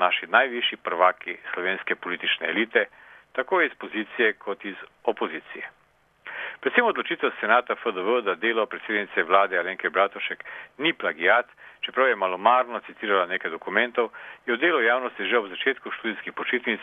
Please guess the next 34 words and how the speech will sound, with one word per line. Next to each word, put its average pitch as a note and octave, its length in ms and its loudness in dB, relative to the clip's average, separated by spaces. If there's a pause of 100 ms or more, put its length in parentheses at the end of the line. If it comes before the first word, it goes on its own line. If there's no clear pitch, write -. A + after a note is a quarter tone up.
naletela G2 460 4 (420)
na F2+ 80 -10
nekaj F2+ 360 2 (260)
ostrih F#2 380 -6
odzivov. G#2 340 0 (1080)
Nekateri F3 400 2
komentatorji C3 720 2
so - 80 -8
takšno A#2+ 400 2
odločitev G2+ 380 -2
ocenili A#2+ 340 -2
kot - 240 -10
nedopustno A2 840 -4
in F2 100 -4
kot - 180 -2
škandal. G2 520 4 (440)
Profesor D#3+ 460 0
na A2 100 0
Fakulteti G#2+ 520 -2
za G2 100 0
uporabne A#2 460 2
družbene G2 340 -2
študije, A#2+ 440 0 (600)
doktor A#2 480 0
Matej G2+ 380 0
Makarovič, A2 640 0
pa F#2 120 2
je - 80 -14
celo A#2+ 160 2
menil, B2 320 -4
da F#2+ 180 -2
sta F#2+ 220 4 (400)
na F#2+ 160 -4
F - 80 -4